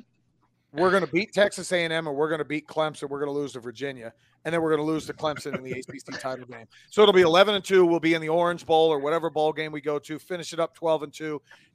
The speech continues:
probably ranked sixth or fifth or somewhere in the year. I tr-, we have the best quarterback in the conference. We're, we're improved all over the field.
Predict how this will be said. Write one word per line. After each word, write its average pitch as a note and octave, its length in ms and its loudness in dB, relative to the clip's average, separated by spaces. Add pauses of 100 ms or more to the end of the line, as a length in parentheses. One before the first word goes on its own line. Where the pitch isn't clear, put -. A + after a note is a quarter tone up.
(180)
probably F#3 280 4
ranked E3+ 240 -2
sixth - 340 -8
or D3+ 60 -8
fifth D#3+ 400 -2
or D3+ 80 -12
somewhere D#3 340 -6
in C#3+ 60 -10
the C#3 80 -14
year. C3+ 160 -10 (260)
I F3+ 240 8
tr-, - 260 -8 (200)
we F3 80 2
have E3 80 0
the C#3+ 60 -10
best F#3+ 260 2
quarterback G#3 420 4
in A3 60 -4
the F#3+ 80 -10
conference. D#3+ 540 -2 (400)
We're, E3 260 0
we're F3 220 0
improved G3 640 -4
all G3 280 6
over G3+ 160 2
the F3+ 100 -2
field. D3+ 420 -4